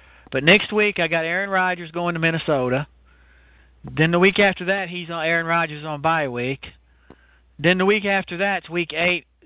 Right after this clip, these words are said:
Eighty percent of my team is on bye week. It's gonna be five weeks before I got a chance to win another game. Let's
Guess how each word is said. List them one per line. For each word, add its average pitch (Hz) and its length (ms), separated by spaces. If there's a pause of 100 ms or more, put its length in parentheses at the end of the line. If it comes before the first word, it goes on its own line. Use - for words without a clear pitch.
(120)
Eighty 190 260
percent 185 340
of 180 80
my 165 260 (140)
team 185 280
is 143 100
on 143 180
bye 131 240
week. 127 460 (520)
It's 175 180
gonna 254 180
be 185 100
five 190 360
weeks 214 240
before 180 180
I 226 80
got 185 180
a - 60
chance 196 240
to 196 80
win 233 120
another 147 280
game. 117 360 (1300)
Let's 139 140